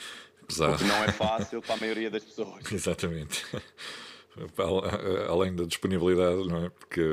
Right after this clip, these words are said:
Speaker 1: a maior, lá está.
Speaker 2: Exatamente.
Speaker 1: Tu aqui em, em Portugal, quem diz que vive do CrossFit, vive porque é coach e dá aulas e,
Speaker 2: Exatamente.
Speaker 1: agora
Speaker 2: Sim, sim,
Speaker 1: viver,
Speaker 2: sim.
Speaker 1: viver como atleta de CrossFit, acho, acho que não há,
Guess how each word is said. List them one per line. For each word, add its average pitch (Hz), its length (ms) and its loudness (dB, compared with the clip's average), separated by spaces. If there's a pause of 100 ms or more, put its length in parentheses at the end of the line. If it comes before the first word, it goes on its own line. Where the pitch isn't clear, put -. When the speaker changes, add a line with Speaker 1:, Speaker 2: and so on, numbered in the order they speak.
(240)
Speaker 1:
a 85 60 -2
maior, 87 340 0
lá 95 220 0
está. 78 240 2
Speaker 2:
Exatamente. 87 440 -4 (160)
Speaker 1:
Tu 92 120 2
aqui 87 180 2 (140)
em, 95 200 0
em 95 60 -2
Portugal, 92 480 2 (180)
quem 92 200 4
diz 95 220 0
que - 120 -16
vive 90 240 0
do 92 80 -6
CrossFit, 95 580 0
vive 101 400 0 (460)
porque 101 280 0
é 101 80 4
coach - 460 2
e 90 40 -2
dá 95 100 2
aulas 98 500 0
e, 82 360 -8
Speaker 2:
Exatamente. 82 720 0
Speaker 1:
agora 90 240 4
Speaker 2:
Sim, 82 140 0
sim, 82 180 -8
Speaker 1:
viver, 92 240 6
Speaker 2:
sim. 90 60 0 (100)
Speaker 1:
viver 90 360 2
como 92 220 0
atleta 90 360 -2
de 85 60 -6
CrossFit, 90 480 -4 (300)
acho, - 360 -4
acho 82 240 2
que - 80 -8
não 85 140 0
há, 78 220 -2